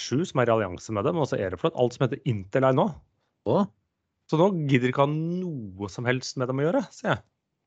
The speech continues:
Speaker 2: Nei, men det
Speaker 1: Og
Speaker 2: er jo
Speaker 1: Interline,
Speaker 2: bra.
Speaker 1: ja, Interline er jo en litt sånn, eh, k-, og
Speaker 2: Ja,
Speaker 1: synes man
Speaker 2: det
Speaker 1: det er en
Speaker 2: synes
Speaker 1: codeshare, er
Speaker 2: ja.
Speaker 1: litt sånn, ja, det er kjipt, men du kan fortsatt liksom klare å kombinere billetter. Men nå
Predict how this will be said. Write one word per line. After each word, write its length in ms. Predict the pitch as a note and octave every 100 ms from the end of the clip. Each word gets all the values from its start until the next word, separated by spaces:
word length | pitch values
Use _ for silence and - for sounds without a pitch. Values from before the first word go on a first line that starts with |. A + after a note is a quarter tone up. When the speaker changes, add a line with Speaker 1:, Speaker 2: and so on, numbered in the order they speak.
| _ _ _ _ _ - _ _ _ D#4
Speaker 2:
Nei, 100 | G#3+ - _
men 140 | G3 G3
det 80 | A3+
Speaker 1:
Og 60 |
Speaker 2:
er 80 | -
jo 100 | A3
Speaker 1:
Interline, 300 | E3+ A3 D2+
Speaker 2:
bra. 0 | - _ - F3+
Speaker 1:
ja, 80 | E3+
Interline 400 | B2 C#3 A3 A3
er 120 | B2+
jo 40 | C#3
en 80 | C3+
litt 160 | C3
sånn, 220 | B2 A#2+ A#2 - _ _ _ _ _ _ _ _ _ - - - - _ _ _
eh, 180 | D#3+ C#3+ C#3
k-, 160 | -
og 460 | F#3 F#3+ G3+ G#3 -
Speaker 2:
Ja, 60 | -
Speaker 1:
synes 100 | C#3+
man 80 |
Speaker 2:
det 80 | F3+
Speaker 1:
det 40 | C#3
er 60 | D#3+
en 20 |
Speaker 2:
synes 80 | D#3+
Speaker 1:
codeshare, 320 | B2+ - F#3+
er 80 | E3+
Speaker 2:
ja. 80 | D#3+
Speaker 1:
litt 160 | D3+ C#3+
sånn, 180 | C3
ja, 80 | C3 C3
det 120 | B2+
er 120 | B2 B2 D3
kjipt, 160 | C#3+ -
men 120 | B2+
du 40 | C3
kan 80 | A#2+
fortsatt 320 | A2 D#3 E3
liksom 240 | - A2+ -
klare 320 | B2+ F#2+ G2+
å 60 | G2 _ -
kombinere 440 | A#2 A#2 A#2 F#2 G#2
billetter. 400 | G2+ - G#3 -
Men 140 | D#3
nå 20 | F3+